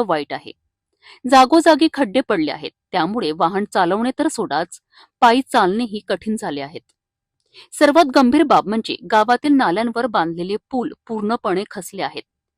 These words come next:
यामुळे दररोज लहान मोठे अपघात घडत आहेत. जखमींची संख्या वाढत असून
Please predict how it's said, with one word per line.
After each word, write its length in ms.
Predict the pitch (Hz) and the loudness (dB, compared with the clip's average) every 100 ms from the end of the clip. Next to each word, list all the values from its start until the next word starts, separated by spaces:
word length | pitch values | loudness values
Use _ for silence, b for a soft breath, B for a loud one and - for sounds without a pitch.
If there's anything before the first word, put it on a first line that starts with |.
| b b b | b b b
यामुळे 400 | 269 302 339 330 | 4 4 4 2
दररोज 440 | 247 214 254 226 233 | 2 2 2 0 -2
लहान 380 | 202 190 247 254 | -2 -2 0 0
मोठे 260 | 226 226 - | -2 -4 -6
अपघात 320 | 202 170 220 190 | -6 -4 -6 -6
घडत 240 | 190 143 | -10 -12
आहेत. 180 | 139 135 - _ _ _ _ b b 240 | -12 -14 -18 _ _ _ _ b b 0
जखमींची 540 | 277 - 311 311 - | 2 4 4 4 2
संख्या 400 | - 294 254 277 | 0 0 2 0
वाढत 340 | 240 165 160 | 2 2 0
असून 260 | 247 - 160 | -6 -6 -8